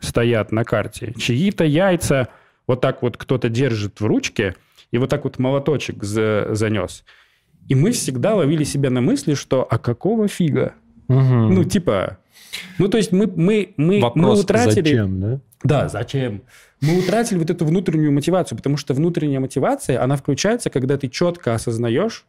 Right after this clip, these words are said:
Speaker 1: что конечный реципиент твоей деятельности — это тот, которому по-настоящему нужно то, что ты делаешь. Но
Speaker 2: Мгм.
Speaker 1: когда мы осознаем, что конечный реципиент нашей деятельности отсутствует,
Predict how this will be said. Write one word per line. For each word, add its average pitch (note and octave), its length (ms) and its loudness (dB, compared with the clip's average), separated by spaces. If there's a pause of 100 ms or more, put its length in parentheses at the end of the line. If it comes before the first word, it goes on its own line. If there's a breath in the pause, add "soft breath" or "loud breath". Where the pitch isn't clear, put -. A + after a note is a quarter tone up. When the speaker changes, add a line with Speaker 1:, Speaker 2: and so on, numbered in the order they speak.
(280)
Speaker 1:
что - 180 -2
конечный C#3+ 680 0
реципиент B2 680 0
твоей A#2 320 2
деятельности — G2+ 760 -2
это A2+ 220 -2
тот, F#3 260 -2
которому B2+ 520 -2
по-настоящему B2+ 1120 0
нужно C3 720 2 (440 soft breath)
то, D3 160 2
что C#3+ 160 0
ты C3 140 -2
делаешь. G#2 500 -4 (800)
Но C#3+ 120 4
Speaker 2:
Мгм. - 100 4
Speaker 1:
когда E3+ 240 4
мы F#3 120 4
осознаем, D#3+ 460 2
что E3+ 160 -2
конечный D#3 440 2
реципиент D3+ 520 0
нашей C#3+ 300 2
деятельности C#3 440 0
отсутствует, B2+ 680 -2